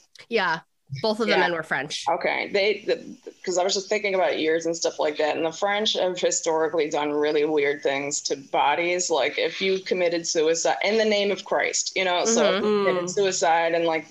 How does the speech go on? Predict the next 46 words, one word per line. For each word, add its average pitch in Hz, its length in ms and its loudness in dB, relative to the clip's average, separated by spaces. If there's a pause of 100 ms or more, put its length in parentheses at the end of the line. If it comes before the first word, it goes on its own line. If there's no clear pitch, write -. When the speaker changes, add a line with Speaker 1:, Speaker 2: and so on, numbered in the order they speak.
Speaker 2:
fourteen, 185 560 -2
fifteen 185 320 -2
hundreds, 160 420 0
they 170 140 2
drag 160 400 2
your 143 420 0
body 139 440 2 (120)
through 143 360 0 (480)
the 190 60 0
streets 175 400 0
of 151 140 0
France 131 500 -2
to, 143 240 0
like, 139 180 0
shame 131 380 0
you. 104 340 -2
So - 240 -2
Speaker 3:
Jeez. 226 540 2
Speaker 1:
Yeah. 175 440 2 (180)
Speaker 2:
yeah, 202 260 4
so 180 200 2
that, 180 120 2 (100)
like, 180 280 2 (100)
I 185 80 2
was 180 140 2
just 180 180 -2
kind 175 160 0
of 170 80 -4
putting 180 220 -2
together, 165 320 2
maybe 165 280 2
that's 165 280 0
why 185 180 2
they 220 140 2
had 247 220 2
the 254 60 4
death 277 280 0
wagon 151 500 4
or 156 120 2
something 160 300 -2
like 147 240 -2
that. 123 220 2
Speaker 3:
Oh, 190 80 0
Speaker 1:
Yeah. 180 360 2
Speaker 3:
maybe, 170 100 -2
yeah. 170 460 -6